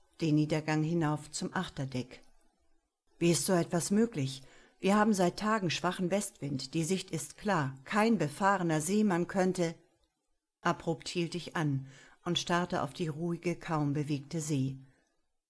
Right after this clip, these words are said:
Meine Hand flog unwillkürlich in einer schützenden Bewegung an meine Kehle.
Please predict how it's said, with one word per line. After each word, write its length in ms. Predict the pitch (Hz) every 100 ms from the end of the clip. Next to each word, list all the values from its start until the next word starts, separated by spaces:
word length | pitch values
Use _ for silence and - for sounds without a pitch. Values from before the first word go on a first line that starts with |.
| _ -
Meine 280 | 190 190
Hand 180 | 208 208
flog 380 | - 190 185 -
unwillkürlich 880 | 214 190 175 - 180 175 175 - -
in 160 | 165
einer 240 | 151 156 156
schützenden 580 | - 208 - 185 151 139
Bewegung 640 | 139 156 160 165 170 -
an 140 | 165 165
meine 240 | 156 175
Kehle. 480 | - 185 131 135